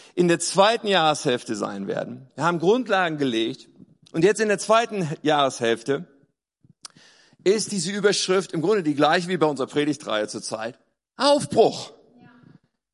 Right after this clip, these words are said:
Weil wir glauben, dass da noch so viel mehr ist. Wir glauben, dass Gott mehr hat für uns.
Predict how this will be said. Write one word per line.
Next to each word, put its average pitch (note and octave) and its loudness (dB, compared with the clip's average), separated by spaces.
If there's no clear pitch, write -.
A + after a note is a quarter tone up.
Weil A3 4
wir B3+ 2
glauben, B3+ 4
dass A#3+ 0
da A#3+ -2
noch A#3+ -2
so A3+ -4
viel A#3 0
mehr A#3+ 0
ist. - -12
Wir E3+ 4
glauben, A#3+ 4
dass G#3+ 0
Gott A3 0
mehr A3+ -2
hat F#3 0
für - -8
uns. G2+ -12